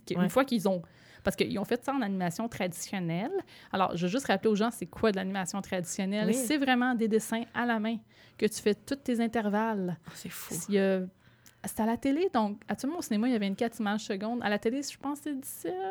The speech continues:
Speaker 1: je suis
Speaker 2: Wow.
Speaker 1: sûre, quelque chose comme ça. C'est quand même beaucoup de dessins qu'il faut que tu fasses. Euh, eux autres, ils faisaient crayonner,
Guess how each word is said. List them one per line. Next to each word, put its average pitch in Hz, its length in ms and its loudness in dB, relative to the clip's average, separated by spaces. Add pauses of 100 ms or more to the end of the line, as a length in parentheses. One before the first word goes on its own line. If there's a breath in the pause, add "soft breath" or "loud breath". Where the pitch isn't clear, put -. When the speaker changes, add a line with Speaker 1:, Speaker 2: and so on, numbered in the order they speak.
(120)
Speaker 1:
je - 80 -18
suis 160 100 -6
Speaker 2:
Wow. - 140 0 (140)
Speaker 1:
sûre, 339 80 2
quelque 262 140 0
chose 277 160 -4
comme 233 180 0
ça. 262 240 -2 (240 loud breath)
C'est - 120 -12
quand 320 100 6
même 427 160 2
beaucoup 381 300 12
de 262 100 12
dessins 247 400 6
qu'il 359 100 -6
faut 285 120 -2
que 254 100 2
tu - 160 -4
fasses. - 320 0 (500 loud breath)
Euh, 208 300 6
eux 202 140 6
autres, 285 200 4
ils - 20 4
faisaient 226 220 8 (160)
crayonner, 262 640 0